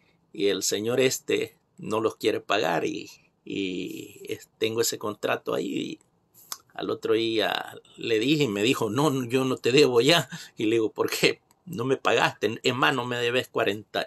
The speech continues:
son cuarenta y cuatro mil dólares, pero más intereses y me lo debe hace como siete años." Y esta persona se niega a pagarme, ¿no? Entonces he tenido fracasos y,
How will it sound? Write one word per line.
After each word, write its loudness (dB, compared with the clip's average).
son -8
cuarenta -4
y -20
cuatro -8
mil -8
dólares, -2
pero 6
más -4
intereses 0
y -2
me -4
lo 0
debe 0
hace 0
como -6
siete -4
años." -8
Y -4
esta -6
persona -2
se -4
niega 0
a -6
pagarme, 2
¿no? -8
Entonces -6
he -8
tenido -2
fracasos -2
y, -20